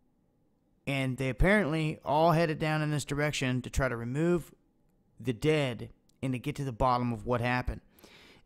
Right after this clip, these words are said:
Now, they're noting that they're not certain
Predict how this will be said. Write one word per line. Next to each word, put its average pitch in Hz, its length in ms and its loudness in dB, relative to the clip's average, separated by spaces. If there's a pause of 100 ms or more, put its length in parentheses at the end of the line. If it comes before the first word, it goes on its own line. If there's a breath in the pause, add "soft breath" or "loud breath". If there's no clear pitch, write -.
(100)
Now, 135 360 2
they're 135 200 -2
noting 147 640 2 (560)
that 139 200 -4
they're 139 140 -2
not 143 300 -4
certain 185 520 -4